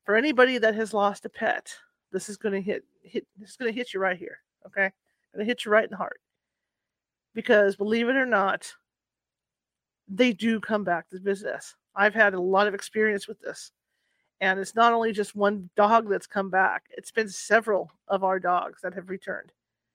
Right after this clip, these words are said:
to visit. And then there's other signs, but it's not about me tonight. This is about Brandon and his experience. So let me bring him on and, uh, see what you guys think. Good evening.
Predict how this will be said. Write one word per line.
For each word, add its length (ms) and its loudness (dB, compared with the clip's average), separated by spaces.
to 160 -6
visit. 400 -2
And 140 0
then 80 4
there's 160 4
other 260 0
signs, 380 -8
but 140 0
it's 100 -10
not 160 4
about 240 2
me 140 -4
tonight. 420 -8
This 120 -10
is 100 -8
about 240 0
Brandon 500 -2
and 100 -8
his 200 -4
experience. 640 -14
So 160 -2
let 160 0
me 120 0
bring 180 -2
him 160 -2
on 340 -6
and, 320 -4
uh, 220 0
see 180 -14
what 180 -14
you 60 -12
guys 240 -6
think. 220 -20
Good 160 -2
evening. 440 0